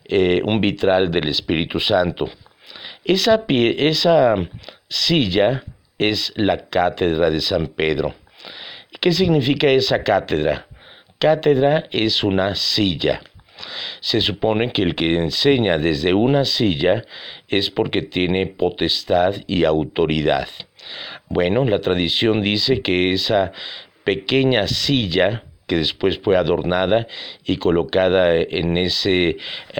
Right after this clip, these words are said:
altar hermosísimo de la Gloria de Bernini, originalmente era una pequeña silla en la cual Pedro,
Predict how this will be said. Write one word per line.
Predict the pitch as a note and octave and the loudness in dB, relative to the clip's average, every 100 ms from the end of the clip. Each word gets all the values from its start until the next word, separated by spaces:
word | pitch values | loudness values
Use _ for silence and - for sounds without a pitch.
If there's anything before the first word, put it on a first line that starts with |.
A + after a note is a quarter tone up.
| - | -4
altar | - F2 - G2 F#2+ | -2 -2 0 0 2
hermosísimo | F#2 E2 D#2 - A2+ E2+ G2+ F2+ D#2+ | 0 0 -2 0 -2 -2 0 0 0
de | |
la | D2+ D2 | 0 0
Gloria | E2 F2 | 0 2
de | F#2 | 2
Bernini, | F#2 A2 F#2+ F2 A2 - - - - | 2 0 0 0 -2 -4 -14 -16 -4
originalmente | G#2 F#2 G#2+ A2 A2 G#2+ F#2+ | -2 0 0 0 0 0 0
era | G2+ G2+ | 2 2
una | G2+ G#2+ | 2 -2
pequeña | - D#2+ C3+ D#3 A2+ | -2 -4 0 2 2
silla | - G2 D#2 A2+ - - - - | 0 0 0 -2 -4 -12 -16 -6
en | G2 F#2 | 0 2
la | F2 | 0
cual | - G2 F#2+ F#2+ - - - _ - - | 0 2 2 -2 -8 -20 -20 _ -16 -4
Pedro, | A#2+ F#2+ F#2 G2+ | 0 2 2 0